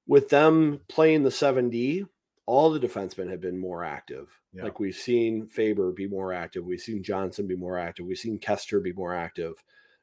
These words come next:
Speaker 1: And, and I think that's a real strength of this Gopher team.
Speaker 2: And I think another strength is gonna be their spreading out the time on ice. We saw, um, you know, Brad Schlossman put out all the time on ice for all the kind of the top leagues.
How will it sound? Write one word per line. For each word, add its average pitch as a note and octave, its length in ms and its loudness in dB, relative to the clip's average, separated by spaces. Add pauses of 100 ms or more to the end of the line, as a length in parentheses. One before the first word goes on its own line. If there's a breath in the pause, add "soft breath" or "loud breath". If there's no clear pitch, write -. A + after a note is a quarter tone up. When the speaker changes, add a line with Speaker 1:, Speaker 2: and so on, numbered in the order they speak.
Speaker 1:
And, F#2 280 0
and G2 260 -2
I F#2 100 0
think G#2+ 200 -4
that's G#2 400 0
a A2 80 0
real A2 240 4
strength G#2 420 -2
of G2 80 -2
this F#2 160 -4
Gopher G2+ 380 0
team. E2 300 -10 (840)
Speaker 2:
And C3 120 -2
I B2+ 100 4
think C#3 180 2
another B2 260 0
strength C3+ 480 -6
is G2+ 160 -10
gonna G#2 260 -6
be G2+ 440 -12 (140)
their F#2 480 -6 (160)
spreading A2+ 420 -4
out A2+ 140 -4
the - 100 -20
time G2+ 240 -8
on G2 80 -10
ice. E2 320 -14
We F#2+ 240 -14
saw, G#2 640 -6
um, D#2+ 220 -18 (840)
you - 80 -18
know, F#2+ 60 -12
Brad A#2 240 2
Schlossman A#2 580 0
put F#2+ 120 -4
out G2+ 140 0
all G2 160 0
the G2+ 80 -8
time G#2+ 320 -4
on G2 100 -6
ice B2 240 -4
for F2 160 -6
all F#2+ 260 -2
the - 80 -12
kind G2+ 180 -8
of F2+ 60 -10
the F2+ 60 -8
top - 360 -6
leagues. A2 500 -6